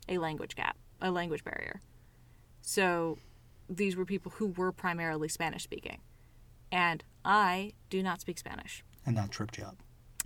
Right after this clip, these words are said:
Speaker 1: That made it very difficult because we had both received instructions for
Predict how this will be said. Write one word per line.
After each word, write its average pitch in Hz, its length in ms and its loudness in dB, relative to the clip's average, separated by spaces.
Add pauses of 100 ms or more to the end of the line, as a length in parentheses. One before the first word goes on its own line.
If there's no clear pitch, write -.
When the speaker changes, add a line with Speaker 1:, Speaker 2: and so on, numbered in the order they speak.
(300)
Speaker 1:
That 175 560 4
made 233 160 -2
it 202 100 -2
very 180 720 4
difficult 160 600 -6 (500)
because 185 400 0
we 190 120 4
had 185 120 2
both 254 280 4 (160)
received 226 640 0
instructions - 1080 -4 (280)
for 214 760 2